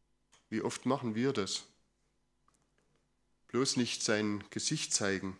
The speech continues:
sein wahres Ich. Nur so aus der Ferne mal zuhören.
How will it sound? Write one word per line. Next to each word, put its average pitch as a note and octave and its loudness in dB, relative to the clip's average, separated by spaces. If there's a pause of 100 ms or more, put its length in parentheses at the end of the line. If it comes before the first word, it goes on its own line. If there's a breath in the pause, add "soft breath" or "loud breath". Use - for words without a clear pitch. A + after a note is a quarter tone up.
sein G2 0
wahres A2+ 4
Ich. - -6 (840)
Nur C#3+ 6
so C3+ 8
aus A#2+ 8
der A#2 0
Ferne D3 8
mal A2+ 6
zuhören. A2 2